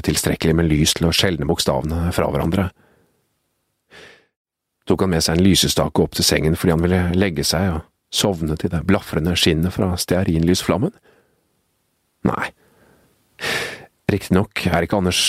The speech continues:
like redd for brann som det jeg er, men et sted går grensen.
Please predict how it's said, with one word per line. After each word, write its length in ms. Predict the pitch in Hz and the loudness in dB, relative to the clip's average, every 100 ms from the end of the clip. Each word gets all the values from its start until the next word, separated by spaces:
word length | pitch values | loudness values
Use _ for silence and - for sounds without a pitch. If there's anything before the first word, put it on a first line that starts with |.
| - | 2
like 180 | 101 85 | 2 4
redd 160 | 92 82 | 0 2
for 120 | 107 | 0
brann 200 | 85 87 | 2 0
som 140 | 107 92 | 2 4
det 60 | 95 | 4
jeg 160 | 87 87 | 2 2
er, 220 | 180 143 - _ _ _ _ | 0 -2 -6 _ _ _ _
men 140 | - - - _ - | -4 -4 -16 _ -4
et 120 | 80 | -2
sted 240 | - - 67 | 0 2 2
går 80 | 80 | 2
grensen. 340 | 80 - - | 0 0 -4